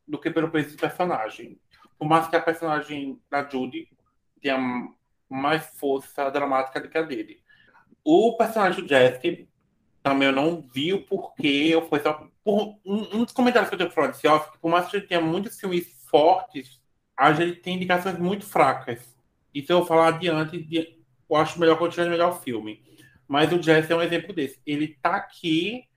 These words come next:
mas ele não tem nada agrega-, pra agregar. Se ele não participasse do filme, só a participação de levar a Christy Dust pra, pra casa e depois sumir, como aconteceu, sabe?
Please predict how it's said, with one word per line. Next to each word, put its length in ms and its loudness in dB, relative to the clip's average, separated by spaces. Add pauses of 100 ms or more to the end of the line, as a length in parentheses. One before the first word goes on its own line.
(280)
mas 180 2
ele 120 0
não 180 -6
tem 260 2
nada 440 2
agrega-, 520 -2 (120)
pra 100 0
agregar. 640 0
Se 80 -4
ele 100 2
não 100 -2
participasse 500 -2
do 160 -18
filme, 360 -2 (300)
só 200 4
a 60 2
participação 480 -2
de 140 0
levar 460 4
a 60 -2
Christy 260 -10
Dust 300 -4
pra, 600 -2 (160)
pra 440 -2
casa 440 -4
e 60 -4
depois 280 -6
sumir, 440 -6
como 240 -6
aconteceu, 840 -4 (420)
sabe? 460 0